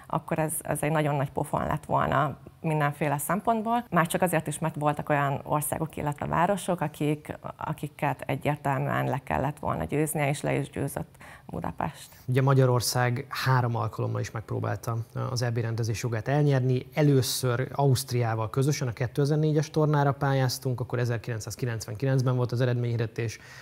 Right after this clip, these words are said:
Speaker 2: lemaradtunk, a második helyen végzett a pályázatunk Portugália mögött.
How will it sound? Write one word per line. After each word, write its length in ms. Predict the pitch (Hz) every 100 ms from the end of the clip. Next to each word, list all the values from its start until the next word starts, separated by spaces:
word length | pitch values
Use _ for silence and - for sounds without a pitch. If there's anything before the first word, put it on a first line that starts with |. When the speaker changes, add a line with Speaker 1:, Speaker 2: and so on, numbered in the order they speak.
| - -
Speaker 2:
lemaradtunk, 560 | 131 135 127 120 131
a 40 | 117
második 460 | 123 123 131 120
helyen 180 | - 117
végzett 340 | 110 104 104 113
a 40 |
pályázatunk 480 | 110 107 107 - 104
Portugália 600 | 123 135 180 180 160 156
mögött. 360 | 147 143 139